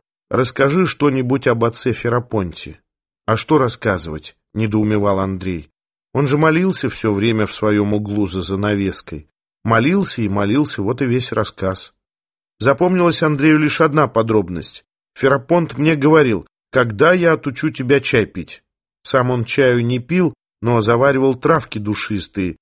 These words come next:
и, наверное, целебные, но я к магазинному чаю привык.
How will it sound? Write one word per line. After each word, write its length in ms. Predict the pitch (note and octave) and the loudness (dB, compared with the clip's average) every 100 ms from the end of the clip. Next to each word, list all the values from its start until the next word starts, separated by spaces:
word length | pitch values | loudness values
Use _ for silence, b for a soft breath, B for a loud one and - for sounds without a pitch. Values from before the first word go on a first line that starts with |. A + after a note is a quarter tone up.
| _ _ | _ _
и, 140 | A2 | -2
наверное, 520 | G#2+ A2+ B2 A#2 A#2+ A2+ | 2 2 2 2 -2 -2
целебные, 760 | - C#3 E3 A2+ G#2 F#2+ D#2+ B B - | -2 2 2 2 0 -2 -4 B B -2
но 140 | A2+ | 2
я 180 | D3 F#3 | 4 4
к 100 | - | 2
магазинному 760 | C3 A#2+ B2 G#2+ D3+ B2+ A2 | -2 2 2 2 0 2 -2
чаю 340 | G#2 - G2 F2 | -4 -2 -2 -2
привык. 540 | - F#2 E2+ - - | -4 -4 -4 -8 -20